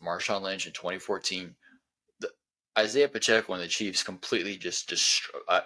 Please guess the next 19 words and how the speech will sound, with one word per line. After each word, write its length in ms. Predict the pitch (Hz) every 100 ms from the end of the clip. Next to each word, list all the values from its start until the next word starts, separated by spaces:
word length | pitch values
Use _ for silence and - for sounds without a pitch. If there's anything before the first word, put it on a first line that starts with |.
| -
Pacheco 400 | - - - 170
doesn't 280 | 139 131 101
know 180 | 104
it. 80 | 82
Maybe 240 | 98 117 127
he's 240 | 104 92
realizing 420 | 107 98 90 90
it 60 | 85
now, 260 | 90 82 78
but 100 | 82
he 160 | 127
just 240 | 135 127 -
destroyed 540 | 98 - - 110 101
his 340 | - - 143 131
future 400 | - 104 - -
earnings, 420 | 87 82 82 -
and 120 | 92
he 40 |
destroyed 440 | 98 92 - 104